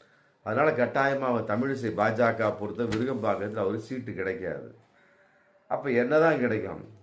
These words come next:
மயிலாப்பூர் அப்படிங்கிற கான்செப்ட் இன்னைக்கு ஒதுக்கப்படலாம் அப்படிங்கிற மிகப்பெரிய ஒரு தகவலா இன்னைக்கு போயிட்டு இருக்கு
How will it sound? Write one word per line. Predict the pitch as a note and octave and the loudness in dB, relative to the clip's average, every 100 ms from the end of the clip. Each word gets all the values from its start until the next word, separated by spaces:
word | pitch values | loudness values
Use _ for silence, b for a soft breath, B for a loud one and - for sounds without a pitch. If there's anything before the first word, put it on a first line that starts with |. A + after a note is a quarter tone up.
| - | -10
மயிலாப்பூர் | G2+ C3+ D3+ D#3 D3+ C#3+ | -2 0 4 4 4 2
அப்படிங்கிற | C3 G#2+ A2 G#2 | 0 0 0 -2
கான்செப்ட் | G2 G#2 A#2 G#2+ E2+ G#2+ | 0 -2 -2 -4 -8 -6
இன்னைக்கு | A2+ F2+ F2 B2 | -6 -6 -10 -6
ஒதுக்கப்படலாம் | D3 A2 A#2+ G2+ G2 F#2+ F#2 | -4 -4 -4 -4 -2 0 -2
அப்படிங்கிற | F2+ E2 G2 B2 | -4 -6 -6 -4
மிகப்பெரிய | G2 F2 G2+ G#2 | -4 -6 -6 -6
ஒரு | |
தகவலா | - F2+ F#2+ F#2 | -4 -2 0 -2
இன்னைக்கு | E2 D#2+ | -4 -8
போயிட்டு | E2+ E2+ D2 | -12 -14 -16
இருக்கு | C#2+ | -20